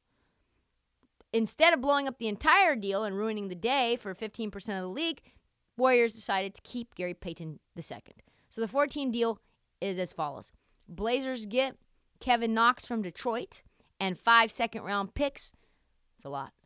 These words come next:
Five second-round picks from Golden State. Warriors get G P two and two second-round picks from Atlanta. Pistons get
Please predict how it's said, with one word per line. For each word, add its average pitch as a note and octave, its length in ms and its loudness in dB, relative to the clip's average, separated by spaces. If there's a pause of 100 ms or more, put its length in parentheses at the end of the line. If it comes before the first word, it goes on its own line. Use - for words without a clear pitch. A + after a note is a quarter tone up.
(260)
Five B3 280 8
second-round A3+ 560 -2
picks D#4+ 340 0 (720)
from D#4 240 6
Golden A#3+ 260 6
State. - 300 -10 (600)
Warriors A3+ 500 2
get C4+ 320 -2 (300)
G G#3+ 240 -8
P A3 220 -12
two D4+ 420 -6 (1080)
and B3+ 320 0
two G4+ 200 4
second-round G#3 520 -2
picks - 320 -10 (200)
from G#3+ 180 -2
Atlanta. E3 400 -8 (800)
Pistons D4+ 460 -2
get D4+ 340 0